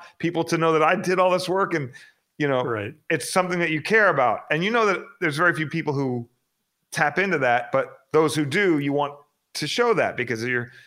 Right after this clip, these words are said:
Speaker 2: Yeah.
Speaker 1: up, you're upping the craft and you're wanting to, to push that. So
Speaker 2: Sure.
Speaker 1: there was this level for a long time where in the D J community, it became less and less about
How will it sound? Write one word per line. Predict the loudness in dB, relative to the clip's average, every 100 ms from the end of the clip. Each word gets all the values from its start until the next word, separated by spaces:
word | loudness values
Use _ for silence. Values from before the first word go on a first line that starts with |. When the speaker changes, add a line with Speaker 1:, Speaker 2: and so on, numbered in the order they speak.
| _ -2
Speaker 2:
Yeah. |
Speaker 1:
up, | -2 -4 -6
you're | 0 2
upping | 2 0
the | -2
craft | 2 4 4 0
and | -4 -2
you're | -2
wanting | -2 -2 -2 -4
to, | -6 -6 -8
to | -12
push | -4 -4 -2
that. | -4 -4 -4
So | -2 0 0 -6 _ _
Speaker 2:
Sure. | -14 -6
Speaker 1:
there | 0 0
was | 0
this | -2
level | 0 2 0
for | -2 0
a | 0
long | 0 -2
time | 0 2 2 0
where | 0 0 0 -6 _ _ _ _ _ _ _ _ _ _ _ _ _ _ _ _ _ _ _ -4
in | -2
the | 0
D | -2
J | 0 0
community, | 0 -2 0 0 0 -2 -4
it | -4
became | -4 -2 -2
less | 0 0 0
and | -2 -2
less | -2 0
about | 2 4 4 2